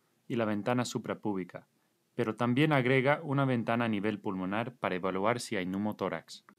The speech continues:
El examen efast está indicado en cualquier paciente con traumatismo cerrado o penetrante.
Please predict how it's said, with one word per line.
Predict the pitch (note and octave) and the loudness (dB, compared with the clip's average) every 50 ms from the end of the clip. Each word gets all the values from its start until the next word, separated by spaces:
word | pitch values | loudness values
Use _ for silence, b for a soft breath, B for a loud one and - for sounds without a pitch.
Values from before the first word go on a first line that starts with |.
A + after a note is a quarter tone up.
| _ _ _ _ _ _ _ _ _ b b b b b b | _ _ _ _ _ _ _ _ _ b b b b b b
El | - A#2 | -2 0
examen | A#2 A2+ - - D3 C#3 C#3 C3+ | 0 0 2 2 4 4 4 4
efast | B2+ C3 B2+ - - C#3 C3+ C3 - - | 4 2 2 2 4 4 4 2 0 -4
está | B2 - - B2+ A#2 | -6 -4 -2 0 0
indicado | A2+ A#2 A2 G#2 G2 - - A#2+ A#2+ A#2 B2 A#2+ - | 0 0 -2 -2 -4 -2 0 0 2 2 0 0 -2
en | - A2 G2 | -6 -10 -8
cualquier | - - G2+ G2+ G2 - C3 C3+ C3+ C3+ | -4 -4 -4 -4 -2 0 0 0 2 2
paciente | - C3+ A#2+ - - C3+ B2+ A#2 A2 G#2 | 2 0 0 0 0 0 0 0 -2 -4
con | - G#2+ F#2+ F#2+ | -6 -6 -6 -4
traumatismo | - A2 G2+ G2+ F#2+ F#2 - A2 G2+ F#2 F#2+ F2 | -4 -4 -2 -2 -2 -4 -4 -4 -4 -4 -4 -6
cerrado | - - G#2+ G#2 A2+ B2 C3 A#2+ C#3+ D3+ D3 - | -6 -6 -2 2 2 4 4 2 0 -2 -4 -6
o | C3 - | -8 -6
penetrante. | - A2 F#2+ F#2+ E2+ - - A2 A2+ A2 G2 - F#2+ G2 | -4 -4 -2 -4 -4 -2 0 2 2 0 0 -6 -12 -16